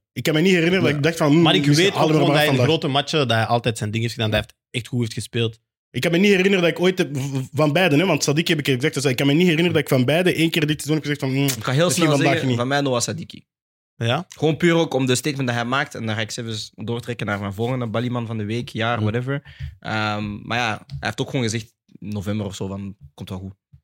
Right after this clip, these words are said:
Speaker 2: Ja, true.
Speaker 3: En dat vind ik wel van,
Speaker 2: True.
Speaker 3: als je dan die statements backt en dan de prestatie heeft, die hij heeft, die hij heeft gehad voor Union dit seizoen,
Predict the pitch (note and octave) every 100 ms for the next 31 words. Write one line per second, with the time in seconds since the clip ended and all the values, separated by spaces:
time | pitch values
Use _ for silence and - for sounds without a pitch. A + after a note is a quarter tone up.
0 | _ _ C3 E3+ - C#3+ C#3 D3 D#3+ -
1 | D3+ D3 C3 A#2+ A#2 - - A#2 A2 A#2+
2 | B2 C3+ A#2+ C3+ A#2+ G2+ G#2 B2 - A2+
3 | A#2 A2 G2+ A2+ A2+ - - B2+ A#2+ A#2
4 | - G#2 A2 G#2+ - A2 G#2+ G#2+ - G2
5 | A#2+ - A#2+ A#2 G#2+ - _ - A2+ A#2+
6 | A#2 - G2+ C3 B2+